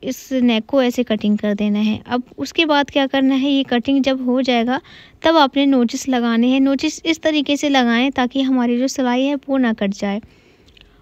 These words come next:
और आपने ये नोचिस, जो नोक है ना, यहाँ पर बहुत अच्छे से नोचिस लगाना है। ताकि यहाँ से जो है freezing के साथ neck fold हो जाए। तो अभी हमने देखिए अच्छे से यहाँ पर नोचेस लगा ली हैं।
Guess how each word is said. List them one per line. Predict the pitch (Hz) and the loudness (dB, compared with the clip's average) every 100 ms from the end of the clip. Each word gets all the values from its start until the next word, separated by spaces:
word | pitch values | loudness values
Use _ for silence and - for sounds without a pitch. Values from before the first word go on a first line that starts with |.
| - | -6
और | 302 | 2
आपने | 294 285 330 | 2 4 2
ये | 330 | 4
नोचिस, | 311 269 277 311 | 4 2 2 0
जो | 311 | 4
नोक | 285 254 269 294 | 4 6 4 2
है | 311 | 2
ना, | 349 | 2
यहाँ | 285 240 247 277 302 | 2 2 0 0 0
पर | 320 | 0
बहुत | 269 247 277 - | 0 -2 -2 -4
अच्छे | 254 - 285 | -6 -4 0
से | 302 | 2
नोचिस | 277 254 285 - | 2 0 -4 0
लगाना | 233 240 226 247 | 0 2 2 2
है। | 247 311 349 - - - - _ _ _ _ | 0 -2 -6 -14 -20 -20 -20 _ _ _ _
ताकि | 254 254 294 | -2 0 2
यहाँ | 277 254 254 277 | 2 2 0 0
से | 285 | 0
जो | 285 | 2
है | 277 | 2
freezing | 277 269 254 269 254 | 2 2 2 2 2
के | 269 | 2
साथ | 254 254 - 277 269 | 0 -2 0 2 4
neck | 240 240 - | 4 2 -2
fold | 226 220 220 | -2 0 2
हो | 233 | 0
जाए। | 214 220 220 226 _ _ _ _ _ _ _ _ - - - | 0 -2 -6 -8 _ _ _ _ _ _ _ _ -20 -20 -8
तो | 262 | -2
अभी | 254 302 | 2 2
हमने | 302 294 302 | 4 4 4
देखिए | 285 277 294 285 | 2 -2 0 0
अच्छे | 277 269 | 0 -2
से | 294 | 0
यहाँ | 285 262 | 2 0
पर | 269 | 2
नोचेस | 269 254 240 - | 2 2 -2 -2
लगा | 269 269 262 | -2 0 0
ली | 269 269 | 0 0
हैं। | 320 | -2